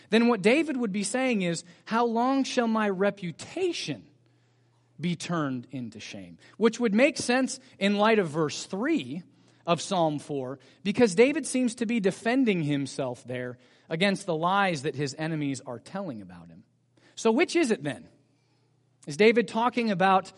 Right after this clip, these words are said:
God here as my glory? Or is David talking about his reputation? Because it could easily be translated either way. Well, after quite a bit of study this past week, I've come to the conclusion this is always the big letdown, right?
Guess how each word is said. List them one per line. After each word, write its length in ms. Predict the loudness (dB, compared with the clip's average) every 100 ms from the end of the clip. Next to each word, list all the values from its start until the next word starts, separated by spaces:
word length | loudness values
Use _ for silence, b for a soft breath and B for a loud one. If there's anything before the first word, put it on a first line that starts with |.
| b b b
God 420 | 2 6 8 6 2
here 380 | -2 -2 0
as 360 | 4 4 2 -2
my 220 | -4 -4
glory? 720 | -4 -6 -2 -2 -4 -8 -12 -18 _ _ _ _ _ _ -4
Or 120 | -2
is 100 | 0
David 280 | 0 0 -2
talking 340 | -4 -4 -6
about 220 | -6 -4
his 160 | -6 -8
reputation? 720 | -12 -12 -14 -12 -12 -14 -20 _ _ _ _ _ _ _
Because 220 | 2 4 4
it 60 |
could 100 | 4
easily 300 | 2 2 -2
be 100 | -2
translated 600 | -4 -4 -2 -2 0 0
either 240 | 0 -2 -4
way. 360 | -8 -12 -16 _ _ _ _ _ _ _ _ -2
Well, 120 | 2
after 180 | 2 0
quite 260 | 0 2
a 40 | 4
bit 140 | 4
of 80 | 2
study 360 | 0 -2 0 -2
this 200 | -4 -8
past 360 | -12 -12 -12
week, 180 | -12 -8
I've 160 | -8 -8
come 180 | -6
to 80 | -4
the 100 | -6
conclusion 760 | -8 -10 -8 -8 -8 -8 -10 -12 b b b
this 180 | -12 -8
is 100 | -2
always 240 | 0 0
the 60 | -4
big 160 | -10 -8
letdown, 440 | -8 -8 -10 -10
right? 240 | -10 -10